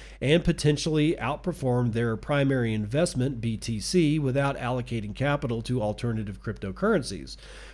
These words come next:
Without derailing this article with the politics of altcoins, the primary goal of most active Bitcoin investors is to find a way to outperform the price of B T C. Most altcoins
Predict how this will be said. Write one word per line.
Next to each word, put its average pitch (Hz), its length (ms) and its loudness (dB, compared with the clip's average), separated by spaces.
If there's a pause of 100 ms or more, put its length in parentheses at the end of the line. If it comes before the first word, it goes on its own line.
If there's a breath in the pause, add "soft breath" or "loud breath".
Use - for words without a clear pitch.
(120)
Without 147 380 6
derailing 139 680 4
this 120 160 0
article 135 560 0
with 117 200 0
the 110 60 -6
politics 127 540 2
of 101 280 -2
altcoins, 110 800 -2 (300 loud breath)
the 117 100 -4
primary 147 480 4
goal 139 320 2
of 113 160 -2
most 139 240 2
active 131 300 -2
Bitcoin 120 400 -2
investors 131 520 -2
is 117 140 -6
to 120 80 -8
find 143 320 0
a 185 60 6
way 123 200 2
to 117 120 -4
outperform 120 720 -4
the 120 80 -4
price 110 340 -4
of 98 100 -6
B 92 200 -6
T 101 200 -6
C. 190 440 2 (580 loud breath)
Most 131 300 2
altcoins 127 720 0